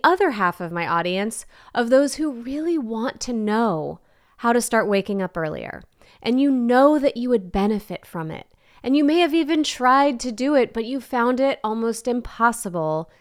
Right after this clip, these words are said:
to stick to. I get it. This is a struggle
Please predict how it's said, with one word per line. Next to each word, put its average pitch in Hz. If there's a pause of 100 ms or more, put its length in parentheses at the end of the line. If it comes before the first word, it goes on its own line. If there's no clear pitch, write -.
(160)
to 214
stick 208
to. - (280)
I 202
get 196
it. - (540)
This 240
is 349
a 381
struggle 170